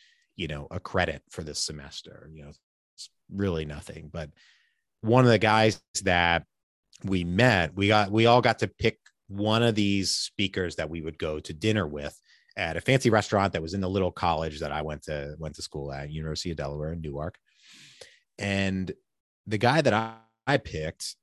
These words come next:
was, uh, did chemical engineering, and the, the details are a little foggy, but he was, he was an older man, and he had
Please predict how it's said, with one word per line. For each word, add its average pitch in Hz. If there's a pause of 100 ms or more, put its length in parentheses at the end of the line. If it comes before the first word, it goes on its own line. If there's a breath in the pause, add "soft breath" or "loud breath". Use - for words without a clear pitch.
(240)
was, 85
uh, 80
did 90
chemical 107
engineering, 85 (560 soft breath)
and 92
the, 87
the 98
details 156
are 127
a 120
little 110
foggy, 107
but 87
he 123
was, 120
he 107
was 107
an 123
older 165
man, 101 (720)
and 95
he 131
had 110